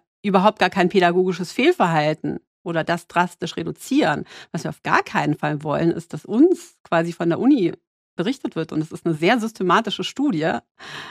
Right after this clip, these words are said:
ähm, dass das so häufig und täglich beobachtet wird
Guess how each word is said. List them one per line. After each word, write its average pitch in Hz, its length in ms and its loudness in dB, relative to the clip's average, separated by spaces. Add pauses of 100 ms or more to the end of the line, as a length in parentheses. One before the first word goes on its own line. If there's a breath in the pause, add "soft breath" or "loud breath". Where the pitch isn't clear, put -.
(200 loud breath)
ähm, 180 480 2 (760)
dass 185 360 2 (160)
das 185 380 -2 (400)
so 202 260 0
häufig 220 420 0
und 180 120 0
täglich 208 340 -6
beobachtet 180 500 -4
wird 151 260 -8